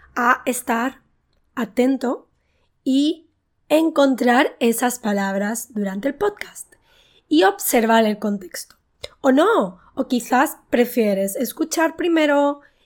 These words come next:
y después mirar el vocabulario. O estás muy cansado y solo quieres escuchar y leer al mismo tiempo. Todo es válido. Hay diferentes maneras de hacer esto.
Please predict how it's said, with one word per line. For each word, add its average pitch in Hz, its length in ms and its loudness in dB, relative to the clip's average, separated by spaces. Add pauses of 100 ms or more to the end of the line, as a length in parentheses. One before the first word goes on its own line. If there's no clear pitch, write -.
(100)
y 330 200 6
después 208 680 -2
mirar 202 280 -2
el 240 100 0
vocabulario. 185 840 -6 (380)
O - 440 2
estás 254 420 4
muy 233 240 2
cansado 285 720 0 (580)
y 285 480 0 (140)
solo 330 340 2
quieres 294 580 2
escuchar 220 720 -6 (240)
y 254 220 2
leer 214 420 4
al 254 120 4
mismo 240 300 -4
tiempo. 240 340 -4
Todo 349 260 2
es 277 160 2
válido. 185 420 -6 (380)
Hay 254 200 2
diferentes 262 640 0
maneras 202 500 -4
de 226 80 -4
hacer 202 260 -6
esto. 196 300 -8